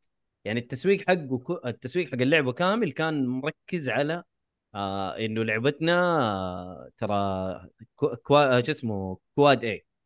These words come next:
فاهم؟ إنه لعبتنا، آه، يعني مو اللي هي اللي بميزانية عالية، الأعلى. فيعني،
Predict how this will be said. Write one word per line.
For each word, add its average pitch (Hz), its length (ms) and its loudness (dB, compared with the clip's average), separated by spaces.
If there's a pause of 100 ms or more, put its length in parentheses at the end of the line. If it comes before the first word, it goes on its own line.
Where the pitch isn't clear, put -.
(260)
فاهم؟ 127 300 2
إنه 120 160 4
لعبتنا، 156 840 2
آه، 135 40 -4
يعني 120 320 0
مو 170 380 6
اللي 135 260 4
هي 143 200 4
اللي 123 200 -2
بميزانية 127 640 0
عالية، 127 500 0
الأعلى. 113 480 -4 (580)
فيعني، 113 640 -2